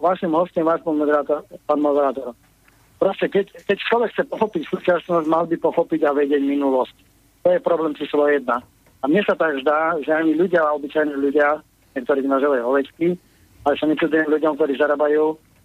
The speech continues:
hej, alebo zarábame po päťsto eur, že sa nezaujímajú o politiku. Ale tí ľudia, ktorí sú vo vláde, problém číslo jedna. Keď vznikala Slovenská republika, zakladali ju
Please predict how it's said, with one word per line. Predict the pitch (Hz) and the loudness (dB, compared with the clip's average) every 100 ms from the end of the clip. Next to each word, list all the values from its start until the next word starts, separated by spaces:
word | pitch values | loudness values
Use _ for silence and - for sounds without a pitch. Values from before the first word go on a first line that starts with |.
| _ | _
hej, | 143 | 0
alebo | 143 135 | 0 -2
zarábame | 127 156 147 151 127 | 0 -2 0 -4 -2
po | 135 | -2
päťsto | 151 - 151 | -2 0 0
eur, | 147 143 | 2 0
že | 127 | -2
sa | 147 | -2
nezaujímajú | 143 143 139 147 | 0 0 0 0
o | 139 | 0
politiku. | 143 135 135 - 117 _ - _ _ _ _ _ - | 0 -2 -4 -10 -16 _ -20 _ _ _ _ _ -2
Ale | 147 147 | -2 0
tí | 226 | -2
ľudia, | 226 202 175 | 2 0 0
ktorí | 185 165 | -2 -2
sú | 180 | 0
vo | 175 | 2
vláde, | 175 175 156 135 120 _ _ _ | 2 2 0 -6 -10 _ _ _
problém | - 202 208 185 | -4 -2 -2 -6
číslo | - - 170 | -8 -2 2
jedna. | 175 151 131 113 _ _ _ _ _ _ | 2 0 -6 -12 _ _ _ _ _ _
Keď | 147 | -2
vznikala | 139 220 202 175 | 0 0 0 0
Slovenská | 185 196 190 170 | 0 0 0 -2
republika, | 160 175 165 170 170 180 180 147 | 0 -2 0 0 2 0 0 -2
zakladali | 170 185 180 180 170 | 0 2 2 2 2
ju | 165 | 0